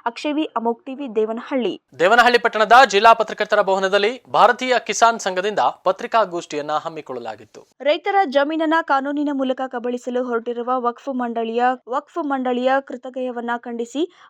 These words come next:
Speaker 1: ಮಠ ಮಂದಿರಗಳ ಸಾವಿರಾರು ವರ್ಷಗಳ ಭೂಮಿಯನ್ನ ವಕ್ಫ್ ಆಸ್ತಿ ಎಂದು ಘೋಷಿಸಿ ದುಷ್ಟತನವನ್ನ ಮೆರೆದಿರುವ ಸರ್ಕಾರದ ನಿಲುವನ್ನ ವಿರೋಧಿಸಲು ರೈತ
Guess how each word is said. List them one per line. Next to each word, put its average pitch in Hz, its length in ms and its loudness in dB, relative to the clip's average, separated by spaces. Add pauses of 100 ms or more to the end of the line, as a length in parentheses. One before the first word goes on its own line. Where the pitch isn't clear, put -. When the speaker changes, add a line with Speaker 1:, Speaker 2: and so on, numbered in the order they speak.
Speaker 1:
ಮಠ 262 240 -6
ಮಂದಿರಗಳ 254 520 -4
ಸಾವಿರಾರು 240 540 -2
ವರ್ಷಗಳ 233 400 -2
ಭೂಮಿಯನ್ನ 226 460 -4
ವಕ್ಫ್ 226 420 -8
ಆಸ್ತಿ 233 260 -6
ಎಂದು 226 220 -6
ಘೋಷಿಸಿ 226 580 -8 (280)
ದುಷ್ಟತನವನ್ನ 254 720 -8
ಮೆರೆದಿರುವ 233 480 -6
ಸರ್ಕಾರದ 233 500 -8
ನಿಲುವನ್ನ 226 460 -8
ವಿರೋಧಿಸಲು 220 640 -4 (340)
ರೈತ 269 280 -6